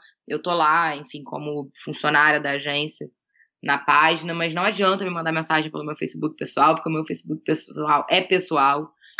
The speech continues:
eu não uso pessoalmente. Então, eu nem respondo, sabe? Porque se eu começar a responder, não dá. É, e também não pelo Facebook da agência, porque fica perdido lá. A gente tem o canal pelo site da agência, que é w w w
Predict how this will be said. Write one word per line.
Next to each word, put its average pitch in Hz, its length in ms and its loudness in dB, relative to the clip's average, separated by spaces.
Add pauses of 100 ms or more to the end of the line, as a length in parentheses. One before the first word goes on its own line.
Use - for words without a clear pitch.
eu 135 60 -4
não 165 160 4
uso - 180 -2
pessoalmente. 151 960 -4 (720)
Então, 156 480 2
eu 165 40 4
nem 165 160 4
respondo, 170 600 2
sabe? 123 520 -2
Porque 139 220 -8
se 135 80 -8
eu 143 40 -6
começar 147 260 -2
a 156 40 4
responder, 165 840 4 (260)
não 180 180 -6
dá. 156 280 2 (1000)
É, 143 380 0
e 165 140 2
também 180 360 2
não 185 160 2
pelo 190 160 0
Facebook 185 360 -4
da 170 100 2
agência, 180 460 0
porque - 340 -6
fica 220 240 -4
perdido 233 460 2
lá. 151 220 4
A 131 60 -6
gente 139 240 -14
tem 170 140 2
o 180 60 -4
canal 165 460 2
pelo 185 200 -2
site 175 380 0
da 165 80 -4
agência, 156 440 -6
que - 60 -6
é 156 40 -4
w 156 260 2
w 147 260 -2
w 147 460 0